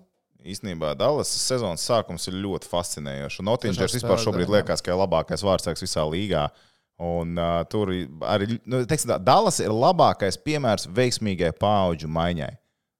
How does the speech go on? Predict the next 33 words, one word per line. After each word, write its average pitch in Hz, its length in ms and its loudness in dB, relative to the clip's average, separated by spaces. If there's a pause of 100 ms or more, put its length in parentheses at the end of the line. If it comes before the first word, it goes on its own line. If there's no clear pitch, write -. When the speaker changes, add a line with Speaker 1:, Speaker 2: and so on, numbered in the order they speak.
(540)
Speaker 1:
Ja 92 100 -6
mēs 80 160 -2
tā 85 140 0
tagad 71 180 -6
skatāmies 78 320 -6
pēdējos 73 300 -6
gados, 123 220 0
tad 85 180 -6
Dallas, 127 340 2
paskatieties - 600 -4
sastāvu, 110 460 0
kas - 160 -4
viņiem 80 200 -6
bija 78 140 -4
līderi 87 320 -2
iepriekš, 80 260 -6
kur 90 160 -6
viņi 78 220 -6
šobrīd 82 340 -4 (600)
ir - 120 -20
patās. 73 380 -6 (260)
Bet 85 160 -10
ir 85 140 -6
citi 107 260 -6
pārņēmuši 92 800 0
to 80 160 -4
lomu 104 600 2
un 92 180 -2
ir 90 100 0
veido, 92 440 2 (280)
veido 85 300 -2
tagad 78 300 -6
to 80 100 -4